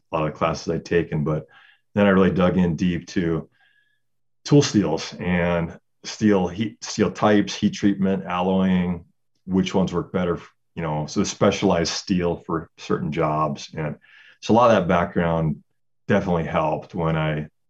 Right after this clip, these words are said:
started taking on this, the challenge. What, what I realized is that the br-, a broadhead has a pretty unique set of requirements, and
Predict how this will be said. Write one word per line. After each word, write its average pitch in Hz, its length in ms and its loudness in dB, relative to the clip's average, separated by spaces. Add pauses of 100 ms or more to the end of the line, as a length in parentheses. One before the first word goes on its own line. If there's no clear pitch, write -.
(220)
started 82 280 -4
taking 90 260 -2
on 82 220 0
this, 76 140 -6
the - 120 -12
challenge. 82 560 0
What, - 240 -4
what 107 100 6
I - 40 6
realized 101 760 4
is 80 140 -10
that 87 320 -2 (920)
the - 80 -6
br-, - 260 -2
a 110 100 -6
broadhead 175 420 4
has 95 140 2
a 82 60 0
pretty 139 360 4
unique 98 580 6 (320)
set 110 240 0
of 87 80 2
requirements, 82 800 -2 (380)
and 87 600 0